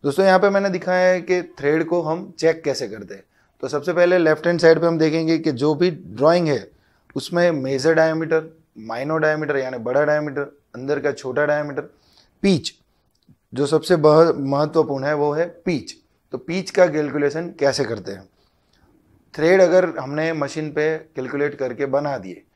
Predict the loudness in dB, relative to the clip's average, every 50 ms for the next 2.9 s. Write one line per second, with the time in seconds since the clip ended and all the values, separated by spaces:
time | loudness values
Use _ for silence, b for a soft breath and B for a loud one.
0 | _ _ _ _ -8 -6 -6 -6 -6 -8 -10 -6 -4 0 4 4 4 2 2 -2
1 | -4 -4 -2 0 0 0 0 0 -2 0 0 0 0 -2 -4 -6 -8 -6 -2 0
2 | 0 0 2 2 2 2 2 0 0 0 0 0 0 0 -2 -2 -4 -8